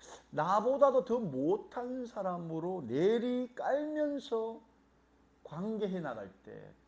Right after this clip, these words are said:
가장 가까운 사람들이 더 큰 상처를 받게 되는 거죠. 이게 바로 호저의 딜레마라는 겁니다. 가장 가까운 사람들이 서로 존중하고 존경하고 이해하고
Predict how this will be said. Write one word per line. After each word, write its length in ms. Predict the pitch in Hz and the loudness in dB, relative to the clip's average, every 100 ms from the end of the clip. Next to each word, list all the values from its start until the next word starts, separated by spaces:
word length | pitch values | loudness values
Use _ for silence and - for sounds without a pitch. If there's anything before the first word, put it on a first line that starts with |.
| - | -20
가장 460 | - - 523 349 | -20 -10 -8 -6
가까운 420 | 403 240 233 214 202 | -6 -2 0 0 0
사람들이 540 | 175 165 160 151 139 | 0 0 -2 -6 -4
더 480 | 123 131 202 254 - | 0 2 6 4 2
큰 340 | - - 233 240 | -14 -10 -10 -10
상처를 680 | - 156 - 135 131 131 131 _ _ _ _ - | -12 -16 -16 -14 -14 -14 -18 _ _ _ _ -20
받게 260 | - - | -20 -20
되는 220 | 92 92 92 | -18 -18 -20
거죠. 140 | 87 - - _ _ _ _ _ _ _ _ _ _ _ _ _ _ | -20 -20 -20 _ _ _ _ _ _ _ _ _ _ _ _ _ _
이게 200 | - 269 | -10 -8
바로 180 | - 160 | -6 -8
호저의 800 | 143 - 202 190 160 139 131 131 | -4 -2 0 0 0 -2 -6 -10
딜레마라는 680 | - 87 92 101 120 117 - | -16 -12 -12 -12 -14 -16 -18
겁니다. 220 | - - - _ _ _ _ _ _ _ _ _ _ | -20 -20 -20 _ _ _ _ _ _ _ _ _ _
가장 680 | - - - - - 285 277 | -16 -16 -16 -14 -4 -2 0
가까운 460 | 233 233 226 220 | -2 0 0 0
사람들이 680 | 208 196 185 180 175 170 175 | -2 -2 -2 -2 -4 -4 -6
서로 360 | 170 - 254 254 | -4 2 4 4
존중하고 800 | 226 254 233 240 226 196 214 | 2 2 0 0 -2 -2 -2
존경하고 760 | 208 202 220 208 208 196 180 185 | -2 -6 -4 -4 -4 -4 -4 -4
이해하고 1080 | 131 117 147 170 185 185 139 120 156 233 453 | -4 -4 -2 0 0 0 -2 -4 -4 -4 -6